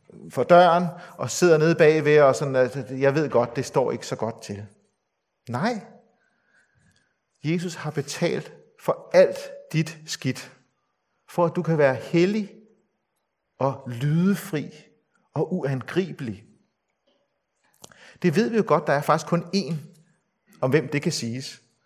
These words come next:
og det er Jesus. Han var hellig. Han var skilt ud fra denne verdens ondskab og egoisme. Han var lydefri. Der var ikke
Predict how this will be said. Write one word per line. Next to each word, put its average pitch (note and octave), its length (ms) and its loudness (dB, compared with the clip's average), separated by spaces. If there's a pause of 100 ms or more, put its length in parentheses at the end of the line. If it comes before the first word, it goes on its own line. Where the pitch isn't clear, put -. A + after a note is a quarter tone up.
(440)
og A#2 120 -8
det C3 80 -2
er A#2 160 -4
Jesus. - 360 -10 (140)
Han F3+ 280 -2
var G3+ 60 -2
hellig. D#3 640 -4 (640)
Han F3 160 0
var F#3 60 4
skilt E3+ 460 2
ud A3+ 320 0 (260)
fra - 160 -2
denne D#3+ 300 -2
verdens B2+ 520 0 (120)
ondskab D#3 560 -4 (260)
og A2+ 120 -6
egoisme. F#3 500 -6 (920)
Han C#3+ 160 0
var C#3 80 4
lydefri. F3 760 2
Der E3+ 120 0
var F3+ 320 0
ikke A3 400 0